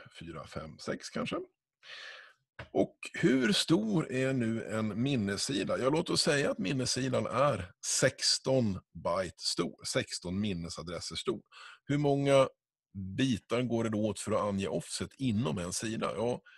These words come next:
sexton olika tal. Vi behöver fyra bitar för att lagra det. Två gånger två gånger två gånger två, det blir ju sexton. Så att den här biten här, fyra bitar, den är offset. Här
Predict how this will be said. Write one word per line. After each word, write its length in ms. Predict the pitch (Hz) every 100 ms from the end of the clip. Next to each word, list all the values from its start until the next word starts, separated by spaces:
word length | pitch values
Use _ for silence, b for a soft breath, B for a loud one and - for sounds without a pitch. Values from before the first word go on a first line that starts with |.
| B B B B _ _
sexton 580 | - 143 - - - 160
olika 340 | 139 110 107
tal. 340 | 98 - 233 233
Vi 120 | 110
behöver 520 | 123 151 139 113 107 - - - -
fyra 440 | 156 139 98 120 131
bitar 400 | 120 82 80 78
för 120 | 78
att 80 | 78
lagra 260 | 64 67
det. 100 | 71 - -
Två 140 | - 120
gånger 200 | 117 117
två 200 | - 90
gånger 200 | 87 90
två 140 | - 76
gånger 160 | 82 -
två, 180 | 55 -
det 80 | -
blir 140 | 78
ju 60 | 65
sexton. 380 | - - - _ _ _ B B _
Så 120 | 139
att 120 | -
den 120 | 175
här 240 | 170 247 113
biten 360 | 107 98 98
här, 180 | 123 - - _ _ _ _ _ - b b b b _ _ _ -
fyra 260 | 110 90 98
bitar, 460 | 120 107 - - -
den 340 | - 107 117 113
är 180 | 98 - _
offset. 840 | - 123 - - - - - - - _ _ _ _ _ _ _ B B B B B _
Här 480 | - 190 190 135